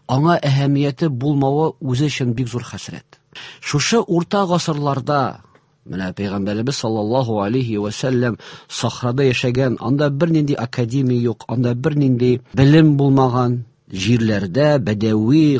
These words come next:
кавымына шушы биек китап иңә. Расулыбыз саллаллаһу алейхи ва сәллямгә,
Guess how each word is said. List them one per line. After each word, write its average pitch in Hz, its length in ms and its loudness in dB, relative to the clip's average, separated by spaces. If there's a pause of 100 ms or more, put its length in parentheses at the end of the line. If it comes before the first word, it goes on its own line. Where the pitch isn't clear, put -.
кавымына 123 800 0 (240)
шушы - 460 -2
биек 113 640 0 (120)
китап 104 460 -6
иңә. 95 340 -6 (220)
Расулыбыз 95 580 -4
саллаллаһу 101 680 -2
алейхи 98 260 -2
ва 78 100 -6
сәллямгә, 185 540 4